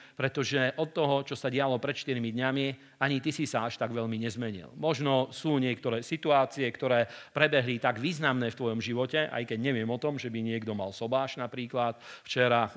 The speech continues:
alebo predvčerom, alebo niečo absolútne zásadné. Možno, alebo nevieme o tom, eh, v našej blízkosti, že by boli ľudia,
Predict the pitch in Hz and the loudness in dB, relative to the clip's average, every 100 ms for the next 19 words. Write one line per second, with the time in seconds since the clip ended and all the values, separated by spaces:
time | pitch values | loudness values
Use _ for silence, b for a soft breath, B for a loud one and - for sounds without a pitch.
0 | 240 117 113 110 131 127 - 135 123 117 | 0 2 2 2 2 2 2 0 2 0
1 | 131 117 113 110 131 123 120 131 120 - | 0 -2 -2 -4 -2 -2 -2 0 -2 -2
2 | B - 135 - 127 117 117 123 123 143 | B 0 0 0 -4 -2 0 0 2 0
3 | 135 147 151 151 - - - 131 131 131 | 2 2 2 0 -8 -18 -4 0 2 2
4 | 123 123 123 123 127 139 135 127 120 117 | 4 4 4 4 2 2 2 2 2 2
5 | 110 139 131 123 120 117 110 123 127 - | 0 -2 0 2 4 4 4 2 -2 -2
6 | 120 120 139 - 127 - 98 120 117 117 | -4 -4 -4 -2 -4 -4 -2 -2 0 0
7 | 127 127 135 | 0 4 4